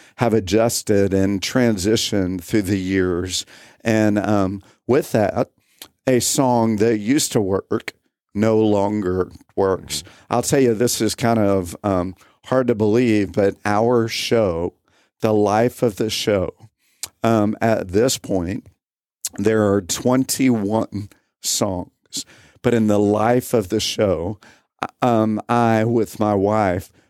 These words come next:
Speaker 1: we have written upwards of forty
Speaker 2: Oh, my gosh.
Speaker 1: songs. And so as things change, you're like, "Hey, this song doesn't work anymore. We need a different song." So yes, um,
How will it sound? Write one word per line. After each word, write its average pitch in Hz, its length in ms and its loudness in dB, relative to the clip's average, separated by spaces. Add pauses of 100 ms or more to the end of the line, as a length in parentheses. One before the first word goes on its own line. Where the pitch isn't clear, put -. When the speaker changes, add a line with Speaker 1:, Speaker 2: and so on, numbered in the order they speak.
Speaker 1:
we 120 140 2
have 104 160 0
written 107 600 0
upwards 113 680 0
of 98 300 0
forty 101 720 -2
Speaker 2:
Oh, 160 100 -4
my 143 120 -2
gosh. 151 160 -6
Speaker 1:
songs. - 640 -4 (400)
And 135 240 2
so 123 480 2
as 127 380 2
things 117 340 -2
change, 131 580 0
you're 117 120 2
like, 110 240 0
"Hey, 104 400 0 (260)
this 127 160 0
song 110 520 0
doesn't 107 420 0
work 107 280 0
anymore. 92 460 -2 (380)
We 120 80 2
need 117 180 4
a 110 140 2
different 110 600 -4
song." - 360 -10 (320)
So - 160 0
yes, 131 520 2
um, 107 380 0